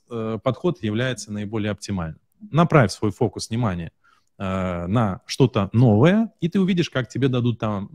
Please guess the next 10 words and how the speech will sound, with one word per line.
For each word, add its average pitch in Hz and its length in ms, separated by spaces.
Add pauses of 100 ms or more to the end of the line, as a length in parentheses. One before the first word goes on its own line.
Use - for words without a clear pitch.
(120)
перспективы, 117 720 (240)
ну, 160 160
если, 113 280
конечно, 107 680 (440)
<clears throat> 117 200
этот 113 220
фокус - 280
внимания 120 240
был 101 140
направлен 104 520